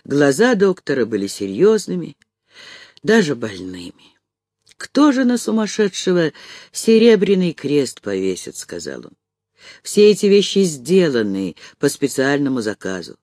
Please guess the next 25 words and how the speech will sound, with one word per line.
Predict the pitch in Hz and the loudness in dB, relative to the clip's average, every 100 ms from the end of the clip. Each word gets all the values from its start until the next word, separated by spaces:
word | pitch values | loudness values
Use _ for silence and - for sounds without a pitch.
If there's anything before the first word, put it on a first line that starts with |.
| _ _ - - | _ _ -20 -12
Без | 143 190 165 | 2 4 4
них | 180 202 - | 2 0 -2
нельзя. | 175 143 107 95 90 _ _ _ _ _ _ - - | -6 -6 -8 -12 -14 _ _ _ _ _ _ -20 -2
Фанатик, | 190 185 185 202 196 208 196 | 0 2 2 2 0 0 2
лишённый | 190 - 196 190 190 185 | 2 2 0 2 0 0
последней | 185 - 180 185 175 175 | -2 -2 2 4 4 0
своей | 175 175 175 175 | -2 0 2 2
нательной | 175 180 180 170 170 175 | 0 -2 0 0 0 -2
побрякушки, | 175 160 165 - 175 170 - 175 170 - - | -2 -2 -4 -2 -2 -2 -2 -2 -2 -8 -16
становится | - - 190 190 196 190 190 | -10 -2 2 4 2 2 -2
почти | 190 185 - 208 | 0 -2 -2 -2
неуправляем | 202 196 190 185 180 170 170 190 165 117 98 - - - | 0 2 0 0 -2 0 0 2 2 2 0 -10 -20 0
и | 180 | 4
очень | 180 185 - 180 | 6 4 2 -2
плохо | - 180 202 190 - 131 123 - - _ | 0 4 6 4 2 -2 -2 -4 -14 _
поддаётся | 165 143 135 151 151 - - | -2 0 2 4 4 0 -4
лечению, | 139 147 - 139 123 113 110 | -2 -2 -4 -4 -2 -2 -4
так | - 143 | -4 -6
что | - 151 147 - - - | -4 2 2 0 -14 -6
можешь | 180 220 294 294 285 233 | 2 6 6 4 2 -2
считать, | - 208 196 208 214 | 0 0 2 0 0
что | - 175 170 | -4 -4 -2
носишь | 165 185 175 151 - | -2 -2 -2 -6 -8
на | 117 117 | -8 -8
шее | - 127 135 123 107 | -4 0 2 0 -2